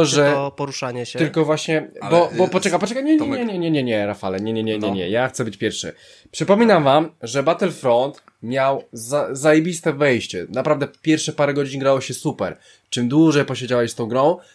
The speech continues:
Speaker 2: tym bardziej widziałeś, że ona jest płytka, tym też strzelanie było już, już takie, znaczy, no po, no po prostu gdzieś, em, brakowało głębi w tym tytule, pomimo całkiem niezłego strzelania. I po tym wszystkim właśnie czytam,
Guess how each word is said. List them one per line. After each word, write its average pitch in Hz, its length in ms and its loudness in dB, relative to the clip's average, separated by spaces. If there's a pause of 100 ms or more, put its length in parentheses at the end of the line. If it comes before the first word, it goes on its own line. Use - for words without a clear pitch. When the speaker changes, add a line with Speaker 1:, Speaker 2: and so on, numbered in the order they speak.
(100)
Speaker 2:
tym 123 120 -4
bardziej 147 240 4
widziałeś, 139 260 2
że 135 80 -2
ona 131 100 0
jest 131 200 -2
płytka, 131 600 0
tym 127 160 -6
też 135 340 -2
strzelanie 151 460 4
było 117 400 2
już, 110 280 -8
już 117 140 -16
takie, 123 320 -4
znaczy, 147 380 0
no 185 100 -2
po, 190 200 -4
no 202 120 0
po 208 100 -2
prostu 196 360 -2 (360)
gdzieś, 165 440 2 (240)
em, 160 380 0 (360)
brakowało 156 720 2
głębi 131 340 0
w 127 60 -12
tym 123 120 -8
tytule, 123 540 0
pomimo 135 600 0
całkiem 156 300 -2
niezłego 131 320 -4
strzelania. 107 540 -2 (440)
I 190 460 4 (280)
po 185 120 4
tym 190 180 2
wszystkim - 320 -6
właśnie 151 240 -2
czytam, 147 400 -2